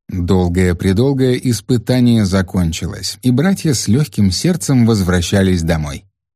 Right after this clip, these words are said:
Им казалось, будто они ступают не по земле, а по воздуху.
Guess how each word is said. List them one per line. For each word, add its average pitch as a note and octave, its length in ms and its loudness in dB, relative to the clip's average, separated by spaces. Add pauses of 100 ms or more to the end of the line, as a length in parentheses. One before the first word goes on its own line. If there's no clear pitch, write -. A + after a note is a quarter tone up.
(420)
Им G#2 200 4
казалось, A2+ 460 2
будто C#3 300 0
они D3 160 2
ступают C#3 560 0
не C3 140 2
по B2 160 0
земле, G#2+ 520 2
а C3 60 -2
по C#3+ 140 0
воздуху. F#2+ 680 -2